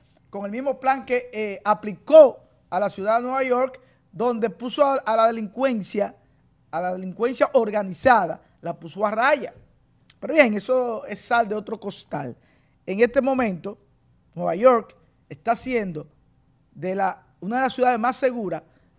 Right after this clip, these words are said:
en los comienzos de dos mil, porque recuerden que en los años ochenta,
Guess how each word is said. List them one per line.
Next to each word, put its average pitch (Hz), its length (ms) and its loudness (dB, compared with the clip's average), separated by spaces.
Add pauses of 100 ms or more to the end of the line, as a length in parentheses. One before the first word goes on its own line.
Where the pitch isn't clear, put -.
(220)
en 170 120 -10
los 175 300 -6
comienzos 190 440 -6
de 220 40 -2
dos 220 240 -4
mil, 220 320 -2 (260)
porque 156 220 -8
recuerden 185 260 -6
que 220 60 -6
en 208 60 -4
los 160 100 -8
años 196 240 -4
ochenta, 208 720 -4